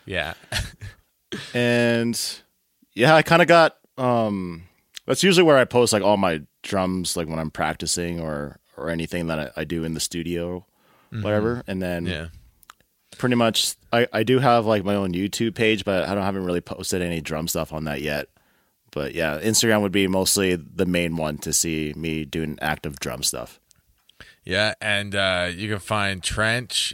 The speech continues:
Speaker 1: uh, on, on Facebook, uh, facebook dot com backslash Trench T H C.
Speaker 2: Yes.
Speaker 1: Um, is that 'cause, uh, you guys, uh, smoke the, uh, the devil's lettuce?
Speaker 2: Yes.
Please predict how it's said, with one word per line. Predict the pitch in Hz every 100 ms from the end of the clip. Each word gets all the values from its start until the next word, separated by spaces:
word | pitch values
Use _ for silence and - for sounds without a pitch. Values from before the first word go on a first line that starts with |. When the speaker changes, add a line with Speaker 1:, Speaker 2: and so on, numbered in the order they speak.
| -
Speaker 1:
uh, | 101 95 92 92 90 90 110
on, | 95 87
on | 95 92
Facebook, | - 104 107 - 113 117 120 - - _ _
uh, | 101 90
facebook | 82 98 90 92
dot | 90 87
com | 95 90
backslash | 87 85 92 87 -
Trench | - - 107 107 - -
T | - 113 107 -
H | 98 90 - -
C. | - - 113 113 151 - _ _ _ _ _ _ -
Speaker 2:
Yes. | 98 98 95 95 95
Speaker 1:
Um, | 92 92 87 - _ _ -
is | 101
that | 107 110
'cause, | - 117 98 90 95
uh, | 98 95 92 90 85 - 95
you | 95
guys, | 90 92 92 87 -
uh, | 87 85 82 78
smoke | 80 - 92 90 87 - - -
the, | 98 87 85 82
uh, | 80 78 76 80 -
the | 85
devil's | 85 87 87 78
lettuce? | 85 98 123 - - _ _ _ _ _ _
Speaker 2:
Yes. | 110 80 - -